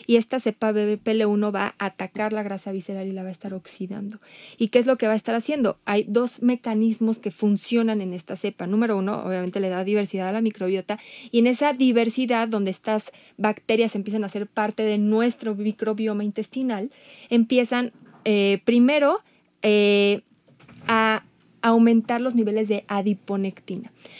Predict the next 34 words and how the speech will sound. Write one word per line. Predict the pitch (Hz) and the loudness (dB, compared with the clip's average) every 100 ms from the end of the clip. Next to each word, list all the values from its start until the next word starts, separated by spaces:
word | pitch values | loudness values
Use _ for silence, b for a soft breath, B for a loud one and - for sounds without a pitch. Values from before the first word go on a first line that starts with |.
| B B | B B
La | 262 | 4
adiponectina | 285 311 285 262 - 247 247 - | 4 2 0 -2 0 0 0 0
es | 226 214 - | -2 -2 -4
una, | 233 226 233 226 226 - | 0 2 2 0 0 -2
eh, | 214 202 190 | -2 0 0
sustancia, | 196 240 - 220 202 190 | -2 -4 -2 -2 0 -2
es | 185 | -2
una | 202 208 | -4 -2
hormona | 214 208 185 208 | -2 -2 -4 -6
que | - 214 | -2 -2
se | - 214 214 - | 2 2 2 0
genera | - 214 214 214 226 - | -2 2 2 0 -4 -6
en | 214 208 - | -4 -4 -4
el | 208 190 | -6 -6
tejido | 185 214 208 - | -6 -4 -4 -4
adiposo, | - 196 190 202 190 - 208 208 - _ b b b - | -4 -4 -2 -2 -4 -4 -6 -6 -12 _ b b b -10
adiponectina. | 190 190 170 196 190 185 - 208 185 B B B | -6 -6 -6 -6 -6 -8 -4 -4 -4 B B B
Y | 262 | 4
lo | 254 | 4
que | 247 | 4
nos | 254 262 | 2 2
ayuda, | 254 262 233 233 - | 0 0 0 0 0
eh, | 202 | -2
la | 185 | -2
adiponectina | 196 - 202 - 220 214 214 254 | -4 -4 -4 -2 0 2 0 0
es | 214 220 - - | 2 2 0 -4
a, | 226 240 - _ _ | -2 -2 -4 _ _
eh, | 220 214 - | 0 0 0
acelerar | 220 - 220 220 214 220 | -2 -2 0 0 0 0
el | |
metabolismo | 226 214 202 190 196 202 202 | 0 0 -4 -4 -4 -2 -4
de | 196 | -4
la | 185 | -6
glucosa | 190 190 - 214 208 | -6 -8 -10 -12 -14